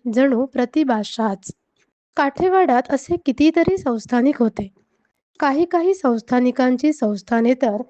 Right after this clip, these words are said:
चार पाच खेड्यांइतकी देखील मोठी नव्हती, पण डामडौल मोठा. सौराष्ट्रातले पोरबंदर हे असेच एक संस्थान होते. इथून श्रीकृष्णाची द्वारका नगरी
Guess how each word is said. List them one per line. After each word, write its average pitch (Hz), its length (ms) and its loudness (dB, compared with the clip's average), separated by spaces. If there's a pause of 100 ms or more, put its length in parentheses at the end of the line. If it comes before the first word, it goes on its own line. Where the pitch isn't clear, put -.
(360)
चार 269 200 4
पाच 330 400 -2
खेड्यांइतकी 247 640 0
देखील 262 340 2
मोठी 247 320 4
नव्हती, 208 380 -2 (640)
पण 330 200 4
डामडौल 262 540 4
मोठा. 233 320 0 (340)
सौराष्ट्रातले 254 840 2
पोरबंदर 240 680 0
हे 269 120 2
असेच 262 480 0
एक 311 160 0
संस्थान 247 560 -2
होते. 208 340 -4 (720)
इथून 320 460 2
श्रीकृष्णाची 294 840 -2
द्वारका 233 460 0
नगरी 240 300 2